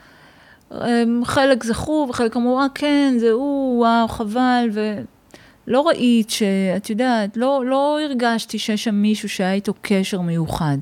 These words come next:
דווקא אלה שהם מברסלב, אה, זה היה איזה זוג שמארח שם,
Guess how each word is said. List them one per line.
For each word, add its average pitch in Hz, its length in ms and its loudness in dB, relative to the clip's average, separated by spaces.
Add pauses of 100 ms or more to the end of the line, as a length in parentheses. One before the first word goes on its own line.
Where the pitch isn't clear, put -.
(400)
דווקא 226 420 0
אלה 269 380 2
שהם 208 260 0
מברסלב, 196 800 0
אה, 175 60 0 (360)
זה 175 100 0
היה 185 220 2
איזה 196 180 2
זוג 220 340 0
שמארח 180 640 -2
שם, 180 300 0